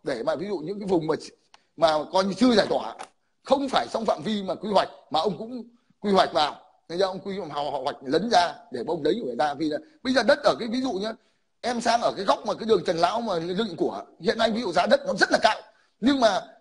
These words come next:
mấy cái ông đấy cũng không xây dựng được gì, cũng dựng cái, những túp lều, túp lều ở thôi, đúng không? Cho nên là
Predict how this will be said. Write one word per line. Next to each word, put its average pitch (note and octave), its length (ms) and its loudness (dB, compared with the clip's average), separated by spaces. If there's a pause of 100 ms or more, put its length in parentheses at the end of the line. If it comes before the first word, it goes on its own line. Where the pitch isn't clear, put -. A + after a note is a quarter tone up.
(320)
mấy A#3 240 4
cái C#4 100 0
ông A#3+ 160 4
đấy G#3+ 160 4
cũng - 100 -10
không B3 180 -4
xây B3 160 0
dựng F#3+ 180 -4
được F3 120 -4
gì, D3+ 220 0
cũng C4 200 -8
dựng A#3+ 240 -6
cái, G#3+ 220 -10
những A#3 180 -20 (180)
túp C4+ 160 -8
lều, D3+ 240 2
túp G#3 180 -8
lều D3+ 180 0
ở G#2 220 -8
thôi, D3+ 180 -4 (320)
đúng E3+ 100 -2
không? F#3+ 100 -4 (240)
Cho G#3 160 4
nên G3 200 6
là D3 240 2